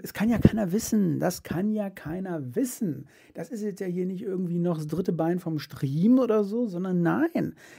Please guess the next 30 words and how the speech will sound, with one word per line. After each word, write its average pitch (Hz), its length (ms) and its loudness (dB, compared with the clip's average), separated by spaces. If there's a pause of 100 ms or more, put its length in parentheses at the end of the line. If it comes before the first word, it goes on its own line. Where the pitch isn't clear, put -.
Das 190 120 -12
ist 196 120 -12
ja 220 120 -8
wirklich 185 280 -6 (180)
eine 139 140 -2
vollkommen 202 920 -2
neue 151 300 2
Journey, 131 720 4
will 113 140 -4
ich 110 140 -6
mal 113 160 -2
sagen, 120 420 -6
ja. 143 220 -4 (580)
Ähm, 165 440 8 (880)
turns 175 280 2
out, 165 280 0
niemand 165 360 2
kennt 147 220 2
Plücke. 131 300 -2
Niemand 214 300 6
kennt 190 180 -4
den 156 60 -6
Carlo. 151 300 -6
Folgendes, 175 420 2
also 123 220 -4
Plücke, - 420 0
mein 139 240 2
Lebensmensch, 131 800 -4 (100)
mein 143 220 0
Lieblingsstreamer, 139 880 -4